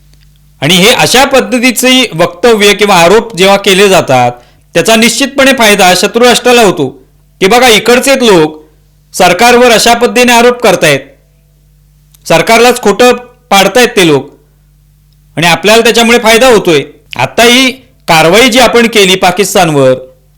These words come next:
लष्करी कारवाई केल्यानंतर जो काही पाकिस्तानला जबरदस्त दणका आपण दिलेला आहे,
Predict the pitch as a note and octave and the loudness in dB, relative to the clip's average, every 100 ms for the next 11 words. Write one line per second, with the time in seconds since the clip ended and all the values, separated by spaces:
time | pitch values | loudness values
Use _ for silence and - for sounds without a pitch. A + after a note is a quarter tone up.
0 | _ _ _ _ _ _ - C#3 C#3 A3 | _ _ _ _ _ _ -6 -4 -2 0
1 | A#3 A#3+ G#3 F#3+ A3 G#3+ G3 G3+ G3 F3+ | 0 0 0 2 0 0 0 0 0 -2
2 | E3 D3+ B2+ F3+ G#3+ A3 A#3+ G3+ E3+ G3+ | 0 0 0 0 2 0 0 -2 -2 -2
3 | - G3+ G#3 F3 F3+ G#3 G3+ G#3 D#3+ D#3+ | -2 0 0 0 0 0 0 -2 -2 -2
4 | D#3+ A#3 A3+ G3+ F3 F3 E3 B2+ G#2 | 0 0 0 0 0 0 0 0 -4